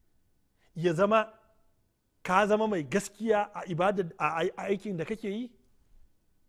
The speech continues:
Ai, shi yasa aka sanya maka allowance, allowance,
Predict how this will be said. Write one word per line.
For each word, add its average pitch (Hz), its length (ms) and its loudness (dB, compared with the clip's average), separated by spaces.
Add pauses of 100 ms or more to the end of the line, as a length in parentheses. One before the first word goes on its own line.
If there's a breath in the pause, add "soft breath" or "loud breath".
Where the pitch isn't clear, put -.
(540)
Ai, 262 140 0
shi 320 120 -6
yasa 311 240 0
aka 240 160 -6
sanya 208 300 -4
maka 196 320 -6 (600)
allowance, 190 500 -2
allowance, 220 580 -8